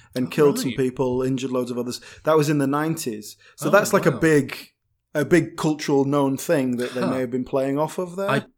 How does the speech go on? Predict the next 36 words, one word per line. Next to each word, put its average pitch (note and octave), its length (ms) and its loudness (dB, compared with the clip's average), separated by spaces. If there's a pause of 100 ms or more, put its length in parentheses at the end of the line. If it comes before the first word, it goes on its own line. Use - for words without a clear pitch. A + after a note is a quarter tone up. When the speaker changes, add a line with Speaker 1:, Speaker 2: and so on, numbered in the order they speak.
Speaker 2:
bet F3 220 -2
they A#2 140 -2
were, A#2 420 -4
thinking D3 380 -10
about F#2+ 240 -12
it, G2 120 -16
yeah. A#2+ 400 -8
There, A2 200 -8 (280)
there's A#2 160 -2
all D3 140 -2
sorts - 340 -2
of C3 160 -8
footage C3 460 -6
of G2+ 160 -12
people, G#2 760 -10 (100)
like, G2+ 260 -8
in A#2 140 -8
a G#2+ 60 -6
little G#2+ 260 -8
village C3+ 680 -6
at B2+ 140 -10
the A#2 80 -10
start, C#3 460 -4
and A2+ 100 -14
they A2 80 -10
keep B2 180 -6
going A2+ 220 -6
back A#2 240 -8
to C#3 160 -10
it, D3 160 -10
just A#2 140 -12
kind A2+ 180 -10
of G#2 160 -18
dying A2 480 -6
of F#2+ 140 -18
this, - 400 -8